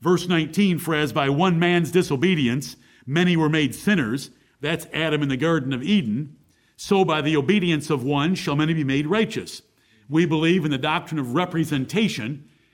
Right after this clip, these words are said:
that the first Adam condemned the race that was in him by his single act of disobedience, and the Lord Jesus Christ, by his obedient life and obedient death,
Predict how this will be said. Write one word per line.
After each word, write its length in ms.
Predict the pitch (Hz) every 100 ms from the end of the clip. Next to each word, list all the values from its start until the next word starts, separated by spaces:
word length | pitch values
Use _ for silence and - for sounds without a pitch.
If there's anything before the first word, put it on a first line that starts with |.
| _ _
that 180 | 156 147
the 80 | 127
first 460 | - 214 214 -
Adam 440 | 156 139 117 156 143 _ _ _ -
condemned 680 | 165 139 135 208 180 147
the 180 | 135 143
race 480 | 131 202 165 165 -
that 140 | 151
was 180 | 151 135
in 120 | 165
him 580 | 131 190 180 139 175 - - _ -
by 240 | 135 135
his 440 | 113 175 151 143 -
single 540 | - - 196 165 147 151
act 320 | 156 151 156
of 140 | 131
disobedience, 800 | 156 - 151 151 143 160 208 - - _ _ _ -
and 120 | 151
the 60 | 151
Lord 220 | 180 180
Jesus 400 | 165 175 143 -
Christ, 360 | 185 160 180 180
by 140 | 139
his 180 | 156 160
obedient 540 | 143 170 170 156 131
life 320 | 147 170 202
and 100 | 139
obedient 540 | 135 135 180 151 123 117
death, 420 | 190 151 165